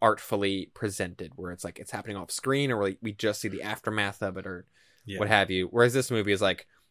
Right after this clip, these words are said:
Speaker 1: "No, no, we're gonna show you so many people getting shot by Tommy guns that you'll be sick of it <laughs> by the end."
Speaker 2: This movie is, like, gritty. It's, it's, uh,
Speaker 1: Yeah.
Speaker 2: it, it, like, you feel kind of on edge watching this movie,
Speaker 1: Mm-hmm.
Speaker 2: I think.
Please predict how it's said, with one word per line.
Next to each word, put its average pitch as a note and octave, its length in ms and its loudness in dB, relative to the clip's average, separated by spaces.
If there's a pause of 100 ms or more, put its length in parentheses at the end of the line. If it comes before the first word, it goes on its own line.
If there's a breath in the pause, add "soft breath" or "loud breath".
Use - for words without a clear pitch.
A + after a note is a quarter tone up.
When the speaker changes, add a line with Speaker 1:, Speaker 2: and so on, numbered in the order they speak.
(140)
Speaker 1:
"No, C#3+ 140 6
no, A#2+ 120 8
we're A2+ 120 6
gonna E3+ 140 4
show - 180 6
you C#3+ 320 8 (180)
so - 320 10
many D3+ 140 8
people B2 200 4
getting G#2 180 2
shot G2 340 2
by G2+ 80 4
Tommy F#2+ 280 0
guns E2+ 500 -10 (540)
that A2 320 8
you'll G#2+ 240 4
be G#2+ 140 2
sick C3+ 240 4
of A2 100 2
it A2 120 4
<laughs> - 60 -2
by A2+ 80 4
the G#2+ 220 0
end." - 260 -6 (460)
Speaker 2:
This F3+ 180 8
movie C#4 200 8
is, G3+ 120 8
like, A#2+ 300 8
gritty. F#2+ 680 6
It's, B2+ 200 2
it's, D#3+ 320 8
uh, B2+ 400 12 (200)
Speaker 1:
Yeah. C3 60 0
Speaker 2:
it, - 80 -2 (260)
it, C#3 260 4
like, C#3 280 10 (460)
you C#3+ 160 8
feel D#3+ 480 6
kind B2+ 200 4
of - 160 -4
on A#2 280 8
edge F#2+ 720 6
watching F#2+ 400 4
this F2+ 200 -6
movie, G#2 360 -2
Speaker 1:
Mm-hmm. - 140 -8
Speaker 2:
I - 40 -8
think. - 460 -12